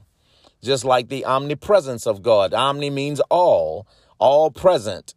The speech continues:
And omniscient, n-, it, uh, means all knowing, or he knows everything, you see. But he asks Satan a question. He said, uh, Hasatan, or the Satan, he asked him, he said,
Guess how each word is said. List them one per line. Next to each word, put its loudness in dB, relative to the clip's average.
And -2
omniscient, -2
n-, -4
it, -4
uh, 2
means -4
all 4
knowing, 0
or 4
he -6
knows 0
everything, -2
you -8
see. -10
But 4
he 0
asks -2
Satan -2
a -4
question. -2
He -4
said, 0
uh, 2
Hasatan, -4
or -2
the -4
Satan, -6
he -2
asked 0
him, -2
he -6
said, 2